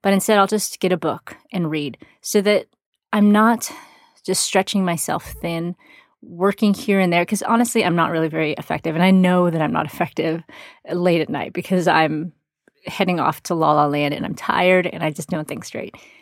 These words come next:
So I know that sitting down with a book is really gonna help me the most, and it's gonna help relax me so that when I do go to sleep, instead of having all those things jumbling around in my head of what I should be doing, but I can't do anything about at that point in time,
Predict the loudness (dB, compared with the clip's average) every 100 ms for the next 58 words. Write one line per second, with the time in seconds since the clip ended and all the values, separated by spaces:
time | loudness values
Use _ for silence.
0 | _ _ 0 2 4 4 4 2 -2 0
1 | 2 2 0 -4 -6 -6 -6 -6 -6 0
2 | 0 0 -2 -10 -6 -4 -4 -4 -4 -4
3 | -2 -2 -2 -2 -2 -2 0 0 -2 _
4 | -6 0 2 0 0 0 0 0 0 0
5 | -2 -4 -4 -2 0 0 0 -4 -6 -8
6 | -12 _ -20 _ -6 -2 0 0 0 4
7 | 4 6 4 2 0 -2 -2 -2 0 0
8 | 2 0 0 0 -2 -2 -6 -4 0 0
9 | -2 -6 -6 -4 -2 -2 -2 -2 -2 0
10 | -2 -4 -6 -8 -8 -8 0 2 2 2
11 | 2 4 2 0 -4 -2 -2 -2 -2 -2
12 | -6